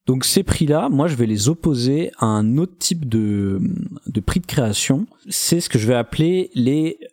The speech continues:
Board Game Jam. Alors, on va dire les concours de création de jeux de société. C'est le genre de truc qu'on trouve plutôt sur Internet. Il y en a parfois en présentiel.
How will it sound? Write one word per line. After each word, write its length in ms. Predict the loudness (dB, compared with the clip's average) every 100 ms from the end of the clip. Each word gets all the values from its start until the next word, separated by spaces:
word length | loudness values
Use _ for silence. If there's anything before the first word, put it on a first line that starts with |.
| _
Board 460 | -2 2 2 0
Game 380 | 0 2 2 0 0
Jam. 300 | 0 0 -4 -10 _ _ _ -4
Alors, 360 | -4 -2 -8 _ -6
on 80 |
va 120 | -2 2
dire 160 | 2
les 100 | 0
concours 460 | 0 0 0 0 2
de 100 | 0
création 480 | 2 0 0 -2 -2
de 80 |
jeux 140 | -2 -4
de 40 |
société. 360 | -6 -10 -10 -14 -10
C'est 220 | -4 0
le 80 | 0
genre 160 | 0
de 100 | -2
truc 640 | -2 -2 -2 -4 -6 -6 -10 -16 -20 _
qu'on 160 | -2 -2
trouve 320 | 0 -4 -4 -12
plutôt 560 | -4 -4 -4 -2 -2
sur 240 | 0 0 0
Internet. 800 | 0 0 0 -2 -6 -14 -18 -20 _ -4
Il 100 | 0
y 40 |
en 120 | 0
a 80 | 0
parfois 320 | -2 -2 -2
en 40 | -2
présentiel. 680 | -2 -2 -2 -4 -4 -4